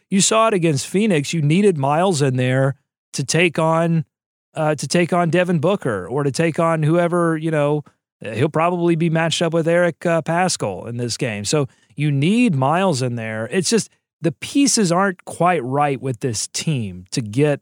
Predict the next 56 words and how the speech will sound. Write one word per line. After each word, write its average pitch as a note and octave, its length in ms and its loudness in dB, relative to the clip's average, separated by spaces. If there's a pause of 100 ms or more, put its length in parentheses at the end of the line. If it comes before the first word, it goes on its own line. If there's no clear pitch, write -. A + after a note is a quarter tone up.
(100)
Marvin C3+ 640 0
back A#2+ 320 -4
into A#2+ 220 -4
the A2+ 160 -4
starting A#2 460 -6
lineup. G#2+ 540 -6
But, B2+ 200 -4 (880)
you C#3+ 100 0
know, A2 380 -4 (120)
I, C#3+ 200 -2
I - 20 0
think A3+ 220 0
the D#3+ 80 4
Hornets G#3 320 2
are, D3+ 120 2 (220)
honestly, E3 400 0
the C3 120 0
Hornets A#3 220 0
are D3 60 -2
just D#3 220 -2
going D#3 180 0
to B2+ 80 -2
have C3 160 -2
to A#2+ 100 -8
suffer D3+ 420 -2
and G#2 120 -6
hope D3+ 160 -4
that A#2+ 140 -4
they C3+ 120 -2
can, A2+ 320 -4
they B2+ 200 -4
can A#2+ 120 -6
figure C3 280 -2
something C#3 400 -2
out C3+ 160 -2
with A#2 160 -4
the A2 120 -4
current C3 300 -4
starting B2 300 -2
lineup A#2 260 -4
that G#2+ 140 -8
they G#2+ 140 -4
have. A#2 340 -2
And A2+ 100 -4
I, C#3+ 160 -2
I C#3+ 40 -2
think C3+ 200 -2
Biz C#3+ 240 0
is C3+ 80 -4
going B2 220 -4
to G#2+ 40 -4
remain G#2 300 -6
in G2 60 -6
the G2 80 -8
starting A2 300 -6
lineup. F#2+ 360 -10